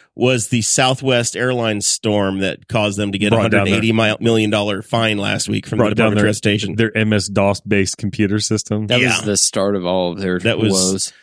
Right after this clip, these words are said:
Speaker 1: that was the four days that they were down. They, they were the only airline that was down for that long 'cause they couldn't, they literally couldn't get caught up. Um, yeah. So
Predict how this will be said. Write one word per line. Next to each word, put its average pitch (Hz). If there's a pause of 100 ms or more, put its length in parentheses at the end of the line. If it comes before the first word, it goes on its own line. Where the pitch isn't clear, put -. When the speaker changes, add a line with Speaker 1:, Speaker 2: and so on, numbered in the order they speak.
(140)
Speaker 1:
that 120
was 135
the 127
four 120
days 110
that 98
they 95
were 92
down. 95
They, 104
they 127
were 127
the 120
only 113
airline 101
that 98
was 92
down 95
for 101
that 80
long 98
'cause 98
they 104
couldn't, 95
they 104
literally 101
couldn't 95
get 76
caught 90
up. 92 (720)
Um, 82 (160)
yeah. - (260)
So -